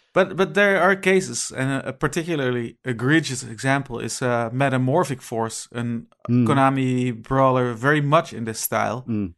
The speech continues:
Speaker 1: where the Western version has your life constantly being depleted.
Speaker 2: Yeah, yeah, for sure.
Speaker 1: And,
Speaker 2: Yeah.
Speaker 1: and you can't pick enough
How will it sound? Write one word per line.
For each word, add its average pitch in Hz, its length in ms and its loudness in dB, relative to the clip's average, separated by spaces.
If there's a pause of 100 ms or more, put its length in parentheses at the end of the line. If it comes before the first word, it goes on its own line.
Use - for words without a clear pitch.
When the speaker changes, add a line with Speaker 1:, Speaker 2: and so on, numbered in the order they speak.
(140)
Speaker 1:
where 131 400 2
the 127 120 0
Western 147 460 0
version 117 540 -6 (140)
has 123 520 -2
your 123 240 0
life 156 340 0
constantly 117 460 -4
being 110 240 -4
depleted. 107 480 -8 (140)
Speaker 2:
Yeah, 98 280 -4 (160)
yeah, 104 260 -4 (220)
for 110 60 -12
sure. 101 360 -12
Speaker 1:
And, 135 240 2
Speaker 2:
Yeah. - 120 -6
Speaker 1:
and 139 120 0
you 143 100 2
can't 160 360 -2
pick 160 180 -4
enough 139 440 -4